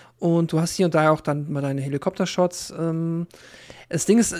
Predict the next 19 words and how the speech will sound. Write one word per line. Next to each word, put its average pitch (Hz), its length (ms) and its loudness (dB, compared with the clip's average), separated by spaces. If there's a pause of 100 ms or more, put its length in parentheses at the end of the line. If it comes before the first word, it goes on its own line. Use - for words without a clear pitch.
ich 175 120 -6
kann's, 208 240 2
also 180 200 0
ich, 185 180 0
ich - 140 -2
sehe 175 220 4
das 202 180 4
auch 202 380 4
so. 254 440 2
Ich - 120 -8
finde, 190 160 0
der 165 100 4
ist 175 120 0
auf 175 120 -2
der 180 120 2
Sch-, - 200 -12
Ebene 170 340 2
irgendwo 156 240 -2
unspektakulär. 214 880 0